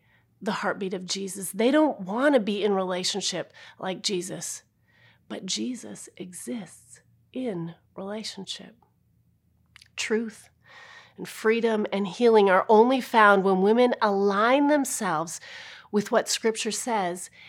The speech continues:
instead of trying to align Scripture to what they want it to say. What a privilege. What an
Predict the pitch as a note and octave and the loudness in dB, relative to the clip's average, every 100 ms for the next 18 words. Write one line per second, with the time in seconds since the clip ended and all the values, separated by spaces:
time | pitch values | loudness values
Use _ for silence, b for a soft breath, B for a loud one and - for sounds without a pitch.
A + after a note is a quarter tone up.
0 | B A3 A3 - - A#3+ C4+ C#4+ A3 - | B 2 2 0 0 4 6 4 2 0
1 | A3+ A3 A3 A#3 - G#3 G#3+ A3+ A3+ G#3+ | 2 4 4 2 0 2 2 2 2 0
2 | - - B3+ - G#3 F#3 F#3 - F#3+ G3+ | -4 -4 -4 -4 -4 -4 -6 -10 -8 -6
3 | G#3 - G3+ F#3 G#3 C4+ C#4 - - F#3 | -6 -4 -4 -2 0 0 0 -4 -12 -12
4 | - - - B B B B B - A3 | -12 -18 -20 B B B B B -6 -4
5 | - - F#3 D#3+ D3+ D#3+ _ _ _ _ | -4 -6 -4 -6 -8 -14 _ _ _ _
6 | _ - - C#4 C4 - G3 G3 G#3 G3+ | _ -8 -2 0 0 -2 0 0 -2 -8
7 | F#3 - - _ B B B G3 A3 A#3 | -8 -14 -20 _ B B B 2 4 6
8 | C#4 C4+ A#3 A3 | 4 2 2 2